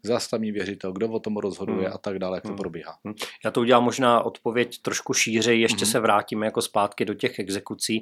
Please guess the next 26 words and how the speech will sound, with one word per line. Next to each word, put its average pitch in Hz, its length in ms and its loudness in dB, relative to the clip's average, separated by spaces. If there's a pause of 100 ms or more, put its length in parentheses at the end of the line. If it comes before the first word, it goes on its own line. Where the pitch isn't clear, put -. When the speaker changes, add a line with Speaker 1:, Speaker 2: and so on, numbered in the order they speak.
(140)
Speaker 1:
Jasně. 104 220 -2
Speaker 2:
Samozřejmě, 113 500 4
když 98 180 -2
má 113 180 6
člověk 110 360 2
nemovitost 107 600 0
a 113 60 2
má 104 180 2
tam 107 300 0 (200)
na 107 120 -6
ně 104 240 -2 (300)
exekuci 104 580 -4
jednu, 101 200 0
Speaker 1:
Ano. 92 140 4
Speaker 2:
dvě, 104 300 4 (280)
taky 117 400 0
je 117 140 2
to 120 160 2
řešitelný, 104 580 0
taky - 240 -4
se - 160 -4
to, 98 140 -6
to - 180 -4
dá 107 100 2
Speaker 1:
To 95 60 6
normálně 107 180 6